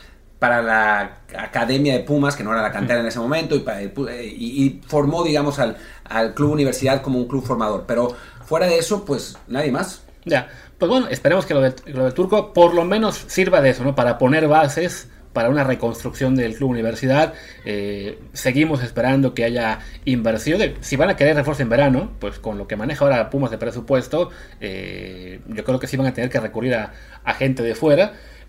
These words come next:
Speaker 2: pero
Speaker 1: Pero, pero, pero, ¿sabes quién es su promotor?
Speaker 2: ¿De, de Mohamed?
Speaker 1: Sí.
Speaker 2: ¿El de Tijuana?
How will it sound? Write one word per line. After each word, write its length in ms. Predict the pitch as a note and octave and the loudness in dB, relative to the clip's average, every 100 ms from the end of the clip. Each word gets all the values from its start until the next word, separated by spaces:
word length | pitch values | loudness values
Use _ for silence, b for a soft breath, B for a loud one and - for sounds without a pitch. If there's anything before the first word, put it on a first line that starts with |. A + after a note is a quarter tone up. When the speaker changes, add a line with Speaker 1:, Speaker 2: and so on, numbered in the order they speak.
| - | 2
Speaker 2:
pero 240 | B2 A2 | 4 6
Speaker 1:
Pero, 640 | A2 C3 C3+ C#3 C#3+ - - | 6 4 4 4 2 -4 -8
pero, 680 | - D3+ D#3+ D#3 C#3+ D3 - - | -2 0 2 2 2 0 -8 -6
pero, 580 | D#3 D#3 C#3+ B2+ C3+ - - - - - - - - - - - - - - - - | -2 0 0 0 -2 -8 -20 -20 -20 -20 -20 -20 -20 -20 -20 -20 -20 -20 -20 -20 -20
¿sabes 360 | - A2 A#2+ | -10 -8 -6
quién 140 | - B2+ | -4 -4
es 80 | |
su 60 | B2 | -4
promotor? 500 | C3 C3+ F3 F#3 - - _ _ - _ _ | -4 0 2 2 -2 -18 _ _ -20 _ _
Speaker 2:
¿De, 720 | G#2+ G2+ G2 F#2+ F#2+ F#2 F#2+ C#3 B2+ A#2 | -8 -6 -6 -8 -10 -14 -14 -16 -14 -10
de 60 | A#2 | -10
Mohamed? 340 | A2 A#2 G#3 - - | -8 -4 -4 -6 -16
Speaker 1:
Sí. 300 | - G2 - - _ _ - - - | -12 -12 -14 -20 _ _ -20 -20 -8
Speaker 2:
¿El 80 | - | -6
de 60 | G#2+ | -6
Tijuana? 380 | G#2 B2 G3+ | -4 -4 -4